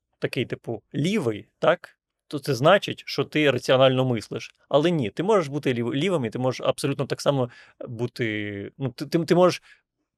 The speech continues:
по тому, як само ти думаєш, ти нічим не відрізняєшся від якогось, типу, реднека з Техасу. Ти просто проти інших людей воюєш,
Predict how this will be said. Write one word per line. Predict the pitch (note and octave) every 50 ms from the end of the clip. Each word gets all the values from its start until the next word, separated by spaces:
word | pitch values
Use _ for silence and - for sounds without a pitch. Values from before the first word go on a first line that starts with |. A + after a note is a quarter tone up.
| _ _ _ _ _ _ _ _
по | - D#3 D3+ D3+ D3+ D3 C#3 -
тому, | - F3+ E3 C#3+ C3+
як | B2 C#3 B2+ B2 _ - -
само | - - - E3 C#3+ C3 A#2 A2+
ти | - - B2
думаєш, | A#2+ F#3 B3+ B3 E3+ A#2+ G#2+ - - - _
ти | - - D3
нічим | C#3+ C3+ - F#3 F3
не | D#3+ D3
відрізняєшся | C3+ A#2 A#2+ A#2 A2 C#3 D3 D3+ - - C3
від | A2
якогось, | A2 A#2 - C#3+ C3 B2
типу, | - - - -
реднека | A2 B2+ A#2+ A2 B2 C3 C#3 - - B2+ A#2+
з | G#2+ G#2 G2+ G#2 A2+ A#2 A#2 A#2 A#2+ A#2 A#2 A2+ - - - _ _
Техасу. | - C#3 - - E3 F#3 F#3+ - - B2+ A2 - _ _ _ _ _
Ти | -
просто | D3 - E3 F3+ - - E3+ C#3 - _
проти | - D3+ D3+ - D#3+
інших | - E3+ E3 D3 - D3+ -
людей | D#3 D3 C#3+ C#3+
воюєш, | C3+ B2 C3+ B2+ A2+ G#2 G2+ G2+ - - _